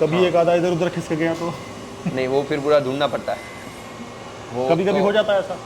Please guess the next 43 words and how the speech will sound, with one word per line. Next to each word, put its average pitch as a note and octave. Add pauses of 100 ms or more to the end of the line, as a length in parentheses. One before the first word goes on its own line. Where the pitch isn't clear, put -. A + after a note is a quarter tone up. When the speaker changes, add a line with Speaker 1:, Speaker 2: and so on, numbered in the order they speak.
(340)
Speaker 2:
हाँ, E3+
बहुत D3+
बार D#3+
उसमें D3
से D3+
निकल C#3+
जाता C#3
है, B2+
तो B2+
कहीं C3+
पे D3
भी C#3+
चला C3+
जाता A#2
है। A2 (360)
Speaker 1:
हाँ। C#3
Speaker 2:
अगर C3
यहाँ C3+
से D#3+ (360)
छूट, E3 (140)
टूट, F3+
हाँ, C#3+
यहाँ C3+
से D3+
निकल D3
गया D#3+
उसके, C3+ (380)
उसको -
डाई C#3+
बोलते C#3
हैं, D3+
डाई B2+
के C#3
अंदर C3+
फिट C3+
करना C3
पड़ता B2
है। C3
अगर C3+
उसमें C#3+
से D3
निकल C#3+
गया, B2+